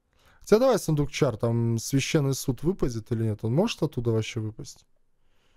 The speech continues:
Ну, судя, судя по результату, походу, нет. Ну, хотя я не помню. Надо было, з-, опять же, заранее посмотреть.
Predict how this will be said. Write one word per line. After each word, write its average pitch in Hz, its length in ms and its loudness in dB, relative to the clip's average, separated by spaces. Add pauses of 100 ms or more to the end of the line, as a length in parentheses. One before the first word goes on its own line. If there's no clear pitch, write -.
(420)
Ну, 151 140 -6
судя, 139 460 2
судя 156 420 2
по 143 180 0
результату, 135 640 -2
походу, 131 360 -2
нет. 117 280 -2
Ну, 117 100 -8
хотя 123 320 0
я 123 60 0
не 123 120 0
помню. 104 340 -2
Надо 113 200 0
было, 113 220 0
з-, 107 180 -8
опять 135 340 2
же, 113 140 -4
заранее 131 500 0
посмотреть. 104 640 -8